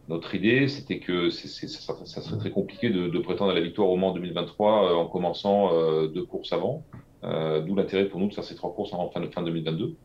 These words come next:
C'était notre planning, on s'est tenu jusqu'à présent. Je pense qu'on est à peu près sur le planning. Euh, aujourd'hui, on est, on est rassuré sur la performance, ce qui est important parce que, euh, dans ces catégories, euh, à, à homologation, euh, arriver avec une voiture qui, qui est en dessous du niveau de performance, c'est très compliqué de revenir après derrière.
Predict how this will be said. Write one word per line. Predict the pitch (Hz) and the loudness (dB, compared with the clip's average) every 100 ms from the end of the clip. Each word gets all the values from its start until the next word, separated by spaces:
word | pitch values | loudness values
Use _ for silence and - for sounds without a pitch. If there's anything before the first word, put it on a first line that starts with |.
| - - | -20 -20
C'était | - - | -12 -6
notre | 87 82 | -4 -2
planning, | 85 87 143 110 | 0 2 2 0
on | |
s'est | - 85 | -2 -2
tenu | 98 95 | -2 -2
jusqu'à | - | -4
présent. | - 85 117 165 - - - - - | -4 0 2 0 -4 -20 -20 -20 -14
Je | 80 | -2
pense | 117 - | -2 0
qu'on | 90 | 0
est | |
à | - | 0
peu | - | 0
près | 107 - | 0 2
sur | 101 | 0
le | 85 | 0
planning. | 85 80 92 | -2 -2 -2
Euh, | 80 78 78 | -2 0 0
aujourd'hui, | 78 80 92 | 0 -2 0
on | 95 | 0
est, | 90 85 - _ _ - | -2 -8 -16 _ _ -12
on | - - | -12 -2
est | 95 | 0
rassuré | 104 - 104 | 0 0 0
sur | 107 | 2
la | 87 | 0
performance, | - - 95 101 104 - - _ - | -2 0 2 2 0 -6 -20 _ -20
ce | - | -16
qui | - | -4
est | 95 | -2
important | 95 101 - 110 | -2 -4 2 2
parce | - - | 0 -4
que, | 90 87 - - - - | -4 -4 -6 -16 -20 -4
euh, | - - | 0 2
dans | 98 | 0
ces | - 107 | 0 -2
catégories, | 101 107 101 101 110 107 - | 0 2 4 6 4 2 0
euh, | 90 82 82 | 4 6 6
à, | 85 82 - 90 | 4 4 4 2
à | |
homologation, | 98 95 95 95 95 107 101 - - - - | 2 2 2 2 0 -2 -4 -6 -14 -16 -4
euh, | 82 | 2
arriver | 85 101 | 4 4
avec | 104 98 | 0 -2
une | |
voiture | 92 90 107 | -2 -2 -4
qui, | - 82 | -6 -10
qui | - 92 | -6 -4
est | |
en | 95 | -4
dessous | - 110 | -2 0
du | 101 | 0
niveau | 87 87 | 0 -2
de | - | -2
performance, | - 98 95 95 | -4 0 0 0
c'est | - | -6
très | - 107 | -6 -2
compliqué | - - 90 | -2 0 -2
de | |
revenir | 82 82 80 | 0 -2 -6
après | - 78 | -8 -8
derrière. | - | -8